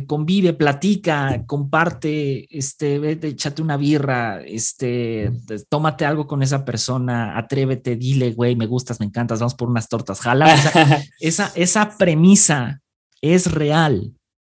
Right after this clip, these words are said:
Speaker 2: Ujú.
Speaker 1: Esa es la única forma hoy por hoy de encontrar relaciones. Hoy las relaciones no funcionan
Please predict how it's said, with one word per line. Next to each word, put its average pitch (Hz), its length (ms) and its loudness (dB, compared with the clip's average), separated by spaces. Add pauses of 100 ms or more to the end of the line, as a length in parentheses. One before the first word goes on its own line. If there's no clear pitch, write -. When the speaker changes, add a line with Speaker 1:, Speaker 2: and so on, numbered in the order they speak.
(140)
Speaker 2:
Ujú. 147 320 0
Speaker 1:
Esa - 140 -2
es 175 80 0
la 185 260 0
única 196 480 4
forma 170 600 0
hoy 165 240 4
por 160 260 -2
hoy 139 160 2
de 143 80 -4
encontrar 131 540 -4
relaciones. 135 680 -6 (520)
Hoy 190 180 6
las 214 180 2
relaciones 147 540 -2
no 147 220 2
funcionan 190 720 -2